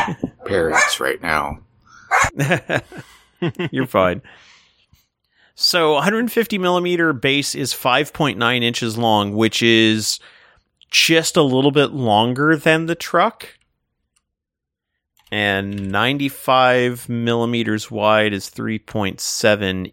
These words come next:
Speaker 1: inches, three point, like, three point seven four inches. So, yeah, the truck should fit on there. It's,
Speaker 2: Yeah, it
Speaker 1: it,
Speaker 2: just
Speaker 1: it
Speaker 2: kinda depends on, on how the, the corners line up,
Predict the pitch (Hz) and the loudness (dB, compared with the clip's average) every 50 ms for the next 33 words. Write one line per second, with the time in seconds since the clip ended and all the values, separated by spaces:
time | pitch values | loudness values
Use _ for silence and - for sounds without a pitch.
0 | _ _ - 143 151 156 151 147 - - 147 143 139 135 123 - - 135 - 131 | _ _ 0 0 0 2 0 0 0 0 0 0 0 0 -2 -4 -6 -6 -4 -6
1 | 110 98 80 92 101 - - - - 139 127 131 120 113 - - 113 117 117 - | -6 -4 -2 -2 -4 -4 -4 -4 -2 -2 0 0 -2 -2 0 0 0 0 0 -2
2 | - 110 110 107 110 - - 120 117 117 - - - - - - - - - - | 0 2 2 2 0 0 -4 -4 -6 -6 -10 -16 -20 -20 -20 -20 -20 -18 -12 -4
3 | - - 202 208 247 254 208 170 170 170 - - 269 302 - - - 160 175 180 | 0 2 2 4 4 2 2 2 0 0 0 0 0 2 2 0 2 2 0 0
4 | - - 143 147 123 92 85 87 92 90 85 78 62 - - _ _ _ _ _ | 0 0 2 2 2 2 0 0 -2 -4 -4 -4 -4 -6 -8 _ _ _ _ _
5 | _ _ _ _ _ _ _ _ _ _ _ _ - - - _ _ _ - - | _ _ _ _ _ _ _ _ _ _ _ _ -20 -20 -20 _ _ _ -20 -20
6 | - _ _ _ - - 117 117 110 104 - - - 113 104 104 101 98 - - | -20 _ _ _ -4 0 0 0 0 0 -4 -6 -4 -2 -2 -2 -2 -2 -4 -4
7 | _ _ - 135 127 113 - 143 139 - 151 - 117 113 107 92 104 - - 110 | _ _ -4 -4 -2 -2 0 -2 -2 -2 0 0 0 0 2 0 -2 -2 -2 0
8 | 110 104 - 113 101 98 101 95 92 - - 101 98 98 98 98 - - 117 101 | 0 0 0 0 0 0 0 -2 -6 -4 -2 0 0 0 0 -4 -4 -2 0 0
9 | 95 90 85 87 87 85 82 - - 98 92 - - - - 101 98 92 92 85 | 0 0 0 -2 -2 -2 -4 -4 -4 -6 -6 -6 -6 -4 -2 -2 0 2 2 0
10 | 82 78 76 - - 78 85 82 80 78 80 76 76 - | 0 -2 -4 -4 -4 -4 -4 -4 -4 -6 -6 -6 -8 -8